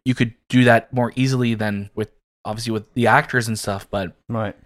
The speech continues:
Speaker 1: there's so many stories to explore that I'm hoping that we will get to see them. And I think Star Wars is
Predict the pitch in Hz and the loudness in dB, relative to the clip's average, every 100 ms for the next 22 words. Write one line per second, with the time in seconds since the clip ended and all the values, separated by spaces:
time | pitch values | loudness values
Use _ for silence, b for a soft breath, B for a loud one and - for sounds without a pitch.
0 | _ _ 131 - - 156 165 147 - 127 | _ _ -6 -4 -6 -4 -4 -4 0 2
1 | 131 - 123 - - 117 120 110 104 98 | 2 2 -2 -2 -2 4 4 4 2 0
2 | 120 123 117 104 98 90 101 98 98 _ | 0 -2 -2 -2 -4 -4 -6 -8 -10 _
3 | _ _ _ _ _ 110 113 113 113 - | _ _ _ _ _ -2 0 0 -4 -2
4 | 117 104 101 104 135 - 127 131 127 117 | -2 -2 -2 -2 -2 2 4 6 4 2
5 | 113 104 | -2 -4